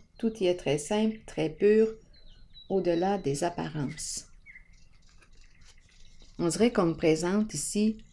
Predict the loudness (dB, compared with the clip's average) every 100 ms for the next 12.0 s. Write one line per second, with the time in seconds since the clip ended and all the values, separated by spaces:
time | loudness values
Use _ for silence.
0 | -6 0 2 2 0 -2 -2 2 2 0
1 | -8 -20 -2 0 0 4 4 4 2 4
2 | 4 4 2 -2 -6 -2 -2 -4 0 2
3 | 2 0 -2 -2 -4 -6 -6 -14 -20 -10
4 | 0 2 0 -4 -18 -20 -20 -20 -20 -20
5 | -20 -20 -20 -20 -20 -16 -10 -8 -8 -8
6 | -8 -8 -12 -20 -20 -20 -20 -20 -20 -20
7 | -20 _ -20 -20 -20 -20 -20 -20 -20 -20
8 | -20 -20 -20 -20 -20 -20 -20 -6 -2 2
9 | 2 4 4 4 2 0 2 0 -2 -8
10 | -6 0 0 0 0 0 0 -2 -6 -14
11 | -20 -20 -20 -20 -20 -6 2 2 2